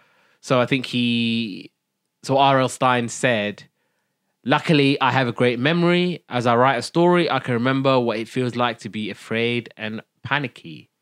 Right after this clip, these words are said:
which are some of the vibes that you often feel when you're reading the Goosebump books. Now, for me anyway, as a kid, I actually remember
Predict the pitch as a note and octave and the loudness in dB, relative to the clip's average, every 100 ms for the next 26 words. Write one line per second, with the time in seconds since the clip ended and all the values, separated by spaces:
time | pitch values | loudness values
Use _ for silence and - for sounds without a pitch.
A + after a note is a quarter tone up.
0 | _ _ _ _ _ _ _ _ - G2 | _ _ _ _ _ _ _ _ -12 -10
1 | - F#2+ E2+ - F2+ F2+ E2 G2+ G2 G2 | -10 -10 -10 -12 -10 -12 -8 -6 -6 -8
2 | - G2 - F#2 F2+ G2 - F#2+ - G2+ | -12 -16 -14 -16 -14 -16 -16 -18 -14 -12
3 | G2 F#2+ F2+ F2+ F#2+ F#2 G#2 G#2 G#2 G2+ | -10 -12 -12 -12 -14 -10 -10 -10 -12 -12
4 | F2+ G#2 G#2+ G2 - A#2 - - A2+ - | -12 -10 -10 -10 -6 -6 -6 -6 -6 -8
5 | _ - D#3+ - - - - _ _ _ | _ -2 0 0 -8 -20 -20 _ _ _
6 | _ _ _ _ A#2+ B2+ B2 A#2+ - - | _ _ _ _ 0 2 4 2 0 -2
7 | B2+ C3 G#3 G3+ D#3 F3 C3 G#2+ G#2+ G#2 | 0 4 4 4 4 2 2 2 0 -4
8 | G2 - D3+ B2+ C3+ C3+ - B2+ A#2+ A2 | -8 -2 2 2 2 0 -4 -2 -2 -2
9 | G2+ G2 A#2+ B2+ G#2+ G2 F#2 | -4 -2 0 0 -4 -6 -8